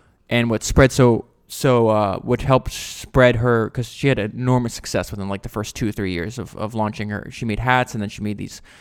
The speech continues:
these jersey dresses, which I'll get to, um, was the fact that people would come from all over Paris just to interact with her, 'cause she was such a, a unique, bizarre individual. Um, and she just told these, these wildly outrageous stories.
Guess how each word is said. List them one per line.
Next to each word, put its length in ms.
these 140
jersey 380
dresses, 380
which 140
I'll 80
get 160
to, 220
um, 280
was 180
the 60
fact 320
that 160
people 180
would 100
come 160
from 200
all 100
over 180
Paris 300
just 180
to 60
interact 360
with 100
her, 180
'cause 160
she 100
was 120
such 240
a, 260
a 120
unique, 420
bizarre 560
individual. 640
Um, 180
and 80
she 120
just 240
told 220
these, 160
these 240
wildly 420
outrageous 360
stories. 560